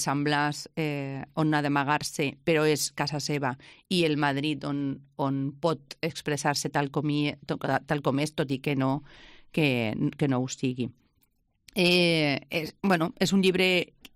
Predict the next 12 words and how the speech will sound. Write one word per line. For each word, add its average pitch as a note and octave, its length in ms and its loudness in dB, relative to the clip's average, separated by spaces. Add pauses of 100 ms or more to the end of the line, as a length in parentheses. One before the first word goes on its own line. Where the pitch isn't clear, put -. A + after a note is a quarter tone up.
(120)
molt, F#3 420 4
molt E3+ 300 4
personal, D#3 680 -2 (540)
amb, C#3+ 1080 0
que E3+ 120 -2
ens D3 120 -2
fa D#3+ 140 4
descobrir D#3+ 600 0
moltíssimes D#3 680 -2
coses, D#3 720 -4
no? E3 240 -2
Sobretot, D#3 500 0